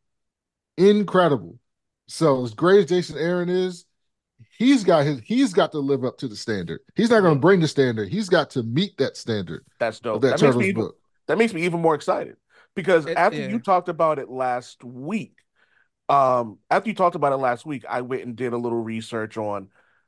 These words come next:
Speaker 2: like, what people were saying about it, and people are talking about how, like, this could be, like, one of the best Ninja Turtle runs of all time.
Speaker 1: Oh,
Speaker 2: And
Speaker 1: it's
Speaker 2: that
Speaker 1: great.
Speaker 2: made, and
Speaker 3: Yeah.
Speaker 2: that made me happy. So I was like, "All right, cool." So, like, we're, we're back at it. But it's funny I say back at it,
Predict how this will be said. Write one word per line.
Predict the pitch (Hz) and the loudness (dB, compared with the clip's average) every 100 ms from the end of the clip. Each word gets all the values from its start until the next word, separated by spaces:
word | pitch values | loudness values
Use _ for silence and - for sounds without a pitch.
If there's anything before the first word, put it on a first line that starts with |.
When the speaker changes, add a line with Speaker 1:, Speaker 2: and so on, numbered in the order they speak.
| _ - | _ -10
Speaker 2:
like, | 113 107 | -8 -4
what | 123 | -4
people | 143 120 117 | -4 -6 -4
were | 113 | -4
saying | 127 165 190 | -2 0 0
about | 113 98 87 | -2 -6 -10
it, | - | -8
and | 135 127 113 | -6 -6 -8
people | 156 170 | -8 -4
are | 143 | -2
talking | 151 165 151 | 0 0 0
about | 120 113 | -4 -2
how, | 120 | -2
like, | 113 110 | -4 -6
this | 123 127 | -10 -10
could | - 131 | -10 -8
be, | 127 | -6
like, | 120 113 | -4 -4
one | 120 | -4
of | 110 | -6
the | |
best | 117 113 | -6 -8
Ninja | 117 107 | -10 -10
Turtle | 123 110 | -8 -6
runs | 107 104 98 | -6 -8 -8
of | |
all | 101 92 | -10 -8
time. | 120 113 - _ _ _ _ _ _ _ - | -8 -10 -16 _ _ _ _ _ _ _ -10
Speaker 1:
Oh, | 123 | -6
Speaker 2:
And | 113 | -4
Speaker 1:
it's | |
Speaker 2:
that | 123 | -4
Speaker 1:
great. | 110 | -4
Speaker 2:
made, | 127 113 _ 127 | -4 -6 _ -8
and | 123 | -2
Speaker 3:
Yeah. | |
Speaker 2:
that | 131 | 0
made | 131 127 | 0 -4
me | 117 | -4
happy. | 113 135 190 117 | -2 -2 -2 -6
So | 110 | -8
I | 127 | -8
was | |
like, | 113 | -6
"All | 120 | -2
right, | 180 113 | -2 -4
cool." | 202 180 | -8 -8
So, | - 127 | -8 -8
like, | 120 113 | -8 -6
we're, | 123 143 | -4 -4
we're | 123 165 | -4 -2
back | 147 123 | 0 0
at | 156 175 | 0 -4
it. | - _ _ _ - | -6 _ _ _ 0
But | 156 | 0
it's | 151 - | 0 -6
funny | 196 226 | -2 0
I | 190 | 0
say | 170 160 | 0 -6
back | 139 135 131 | -2 -2 -2
at | 123 139 | -2 -2
it, | 156 | -4